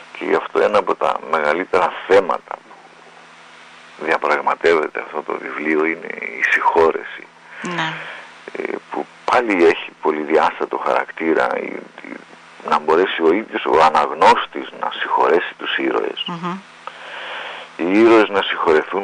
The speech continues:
Speaker 1: μεταξύ τους, να λυτρωθούν οι ίδιοι οι ήρωες και να λυτρωθεί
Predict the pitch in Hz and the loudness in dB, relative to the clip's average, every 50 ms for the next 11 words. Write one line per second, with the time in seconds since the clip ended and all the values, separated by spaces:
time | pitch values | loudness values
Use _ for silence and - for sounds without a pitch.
0 | 95 87 85 - - - - - - - 67 - - - - - - - - - | -2 -4 -4 -4 -6 -6 -6 -6 -6 -6 -8 -10 -12 -14 -14 -14 -14 -16 -16 -18
1 | - - - - - - - - - - - - - - - - - - - - | -20 -20 -20 -20 -20 -20 -14 -6 -2 -2 0 0 -2 -2 -2 0 0 0 2 2
2 | 110 127 127 113 104 95 95 92 87 80 80 82 80 87 98 107 120 127 - - | 2 2 2 0 -4 -4 -6 -6 -8 -6 -4 -2 0 2 2 2 0 -2 -4 -6
3 | - - - - - - - - 87 87 80 - - - - 85 - 107 110 | -8 -10 -12 -12 -14 -14 -6 -4 -2 -2 -2 -4 -6 -4 -4 -4 -4 -6 -8